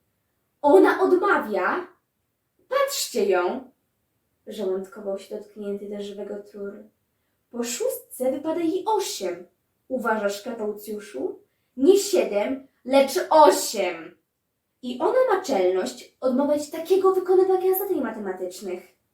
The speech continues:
A masz, masz, masz, może jeszcze?”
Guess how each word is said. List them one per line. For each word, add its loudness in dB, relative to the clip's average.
A 0
masz, -4
masz, 0
masz, 2
może 6
jeszcze?” 4